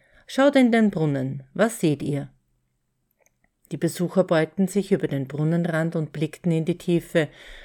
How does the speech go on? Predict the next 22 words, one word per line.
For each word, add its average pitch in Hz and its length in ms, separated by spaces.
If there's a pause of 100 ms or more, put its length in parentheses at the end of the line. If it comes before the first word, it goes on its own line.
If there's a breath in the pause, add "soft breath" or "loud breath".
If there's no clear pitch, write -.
(420 loud breath)
„Wir 175 320
sehen 196 380
nichts.“ - 500 (1500)
Nach 165 260
einer 143 260
Weile 135 260
forderte 156 500
der 175 120
Mönch 139 360
sie 202 140
erneut 185 440
auf: 147 260 (280 loud breath)
„Schaut 233 300
noch 240 220
einmal 185 340
in 143 160
den 139 200
Brunnen. 139 500 (300 loud breath)
Was 170 220
seht 147 200
ihr 147 120
jetzt?“ 208 540